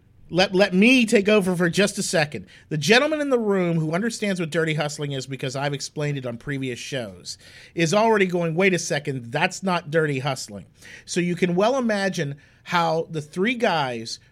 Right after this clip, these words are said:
with a combined total of sixty years of doing this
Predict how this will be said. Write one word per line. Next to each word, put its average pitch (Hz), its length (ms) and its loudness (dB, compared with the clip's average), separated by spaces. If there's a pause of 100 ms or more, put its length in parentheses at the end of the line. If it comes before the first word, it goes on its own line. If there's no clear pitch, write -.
with 165 160 0
a 170 40 2
combined 170 540 -2
total 165 320 0
of 131 140 -8
sixty 262 760 -4
years 170 800 0
of 139 160 -8
doing 151 400 -2
this - 480 -12